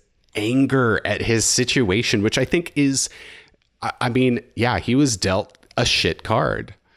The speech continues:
Like, I, I think it's a perfectly reasonable reaction to have,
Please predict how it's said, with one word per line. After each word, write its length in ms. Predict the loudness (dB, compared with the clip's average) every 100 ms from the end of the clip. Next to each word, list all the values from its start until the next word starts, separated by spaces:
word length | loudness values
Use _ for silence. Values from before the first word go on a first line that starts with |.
| _ _ _ _ _ -8
Like, 280 | -6 -6 -8
I, 100 | -10 -6
I 100 | -6
think 200 | -4 -4
it's 200 | -4 -6
a 40 |
perfectly 520 | -6 -4 -4 -4 -6 -6
reasonable 600 | -2 -2 0 -2 -2 0
reaction 540 | 0 0 -4 -6 -6
to 100 | -8
have, 440 | -6 -6 -6 -8